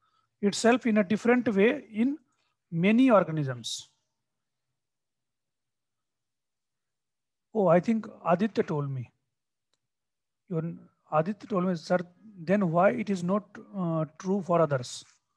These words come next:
Aditya, you got it? Expression of gene is not same in all the animals and organisms rather.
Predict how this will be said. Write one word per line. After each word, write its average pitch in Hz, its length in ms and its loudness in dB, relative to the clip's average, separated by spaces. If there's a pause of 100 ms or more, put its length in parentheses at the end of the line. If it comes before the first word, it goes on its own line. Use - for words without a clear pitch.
(760)
Aditya, 226 480 0 (280)
you 175 120 -6
got 190 240 4
it? 285 180 -2
Expression 233 680 -2
of 208 240 2
gene 185 360 -4
is 214 180 -6
not 202 340 -2
same 196 460 -2 (480)
in 202 140 -2
all 233 440 4
the 208 100 4
animals 170 680 0 (680)
and 190 140 0
organisms 170 580 2 (120)
rather. 143 280 0